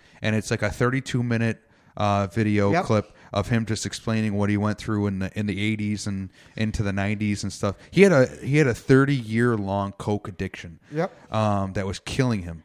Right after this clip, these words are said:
Speaker 2: Yep.
Speaker 1: Uh, but he has some of these crazy legendary stories, and I could literally listen to that story over and over again.
Speaker 2: Yes.
Speaker 1: And it just, it comes off so genuine, so honest, and it's just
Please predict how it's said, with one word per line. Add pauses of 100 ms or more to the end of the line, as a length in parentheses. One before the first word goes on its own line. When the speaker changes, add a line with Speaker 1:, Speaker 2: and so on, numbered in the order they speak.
(140)
Speaker 2:
Yep.
Speaker 1:
Uh, (120)
but
he
has
some
of
these
crazy
legendary
stories, (280)
and (100)
I
could
literally
listen
to
that
story (720)
over
and
over
again. (240)
Speaker 2:
Yes.
Speaker 1:
And
it
just,
it
comes
off
so
genuine,
so
honest,
and
it's
just